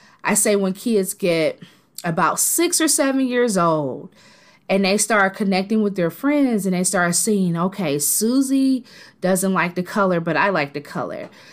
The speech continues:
So maybe they'll start to just start doing little things like not coloring as much because,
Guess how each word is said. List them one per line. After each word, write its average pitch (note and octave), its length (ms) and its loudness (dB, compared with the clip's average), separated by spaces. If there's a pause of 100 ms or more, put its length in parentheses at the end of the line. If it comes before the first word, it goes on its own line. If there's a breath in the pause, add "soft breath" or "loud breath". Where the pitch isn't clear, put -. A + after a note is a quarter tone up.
(160 loud breath)
So A#3 220 0
maybe B3 300 2
they'll C#4 220 4
start B3+ 360 2
to C4 80 -2
just A3 220 0
start A3+ 340 2
doing G#3+ 220 2
little G#3+ 200 0
things G#3+ 340 0
like F3+ 220 0
not G3+ 300 2
coloring G3 840 0 (500 loud breath)
as G3+ 240 0
much G3+ 320 2
because, G3+ 640 0